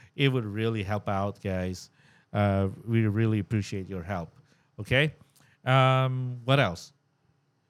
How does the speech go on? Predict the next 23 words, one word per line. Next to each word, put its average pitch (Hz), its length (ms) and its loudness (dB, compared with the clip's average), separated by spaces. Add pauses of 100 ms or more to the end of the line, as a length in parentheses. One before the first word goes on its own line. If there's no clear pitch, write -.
(280)
Yeah, 139 240 4
so 165 240 2
meron 175 400 2
nga 190 80 2
pala 180 240 0
kayong, 151 480 0
meron 151 320 4
kaming 151 320 0
announcement, 120 880 0 (160)
okay? 113 240 -2
So, 110 560 0 (480)
um, 110 640 0 (160)
we 151 240 0
are 151 160 2
building 165 480 -2
a 139 80 -2
new 165 160 -2
facility, 160 720 -4
so 110 240 -2
you 113 160 0
have 135 240 4
to 120 80 0
visit 127 320 0